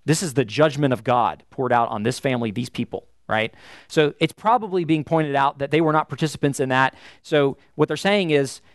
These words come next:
so we don't see this as being, like, God's judgment on our family. This is just the way it is. It's kinda like, more like a Job situation. No, they're not referencing Job here, but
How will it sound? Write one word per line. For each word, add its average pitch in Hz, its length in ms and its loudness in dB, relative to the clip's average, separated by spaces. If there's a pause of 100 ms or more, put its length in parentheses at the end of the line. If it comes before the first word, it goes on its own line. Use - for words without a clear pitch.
so - 160 0
we 151 120 0
don't 208 200 4
see 208 160 -2
this 180 180 2
as 143 100 -6
being, 147 580 0
like, 135 260 0 (140)
God's 143 300 0
judgment 131 500 0
on 127 160 0
our 117 100 2
family. 120 540 -4 (260)
This 135 160 -4
is 160 80 -4
just 151 180 -4
the 170 60 -4
way 156 240 2
it 131 80 -2
is. 135 460 -2 (240)
It's - 80 -20
kinda 160 180 4
like, 156 80 -2
more 156 160 2
like 160 140 2
a 143 60 -2
Job 165 460 0
situation. 131 680 -4
No, 127 160 -4
they're 120 100 -8
not 135 120 -2
referencing 127 380 -6
Job 123 280 -4
here, 107 120 -8
but 117 200 -4